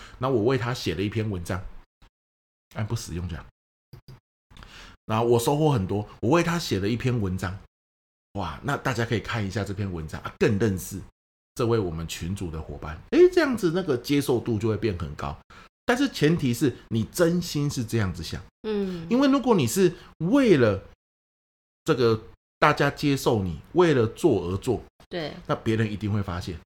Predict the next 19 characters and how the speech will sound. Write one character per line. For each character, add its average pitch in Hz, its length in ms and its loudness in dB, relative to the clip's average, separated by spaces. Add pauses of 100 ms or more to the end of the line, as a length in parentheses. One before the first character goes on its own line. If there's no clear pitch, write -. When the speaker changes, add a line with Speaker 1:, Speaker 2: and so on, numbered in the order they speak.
(200)
Speaker 2:
对 196 120 -2
啊。 - 80 0
Speaker 1:
就 151 60 0
他 208 120 4
一 190 60 10
看 196 260 0
你 127 120 0
的 113 120 2
东 135 240 0
西， 127 200 -4
Speaker 2:
太 127 80 2
假 107 160 -4
了。 87 240 -8
Speaker 1:
对， 120 180 2
就 170 80 4
觉 156 100 0
得 127 60 0
很 113 220 -2
假。 - 300 -6